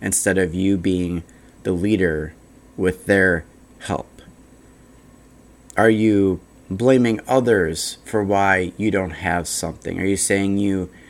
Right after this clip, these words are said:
can't do it because of what other people are doing it? You've gotta want it more than anyone else. You've got to do most of the work. You can get help. You need help. But the help is to support you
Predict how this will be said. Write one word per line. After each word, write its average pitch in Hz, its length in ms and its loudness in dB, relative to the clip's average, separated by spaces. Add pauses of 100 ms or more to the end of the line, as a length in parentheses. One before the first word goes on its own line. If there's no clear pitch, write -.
(220)
can't 127 460 0
do 95 180 0
it 82 180 -4
because 95 380 -4
of 92 140 -4
what 90 180 -4
other 92 300 -4
people 85 440 -6
are 82 120 -4
doing 82 420 -8
it? - 340 -16 (1000)
You've 95 180 -6
gotta 151 300 6
want 127 320 2
it 113 60 0
more 104 300 -2
than 101 140 -2
anyone 92 540 -2
else. 82 280 -10
You've 101 140 -6
got 120 420 4
to 131 120 -2
do 110 340 0
most 101 540 -2
of 92 80 -4
the 95 100 0
work. 87 420 -4
You 123 120 0
can 101 220 -6
get 156 260 4
help. 156 440 -2
You 107 120 0
need 165 220 6
help. 95 280 -4 (1300)
But - 140 -6
the 113 100 4
help 127 340 0
is 135 140 2
to 107 100 -4
support 165 640 2
you 98 480 0